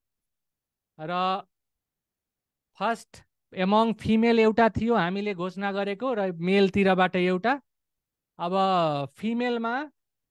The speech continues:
प्रिस्ती पुन पाँच कक्षामा पढ्ने दीप बोर्डिङ स्कुल बुटवलबाट, उहाँको चाहिँ विजेता। अनि छात्रमा दिवेश पहाडी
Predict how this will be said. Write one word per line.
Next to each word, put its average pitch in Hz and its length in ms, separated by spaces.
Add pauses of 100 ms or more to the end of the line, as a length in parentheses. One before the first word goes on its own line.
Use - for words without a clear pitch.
प्रिस्ती 220 460
पुन 233 320
पाँच 220 320
कक्षामा 208 500
पढ्ने 202 380
दीप 196 300
बोर्डिङ 202 420
स्कुल 233 320
बुटवलबाट, 185 680 (1040)
उहाँको 202 640
चाहिँ 196 600 (560)
विजेता। 196 560 (2000)
अनि 202 580
छात्रमा 214 680
दिवेश 202 440
पहाडी 196 560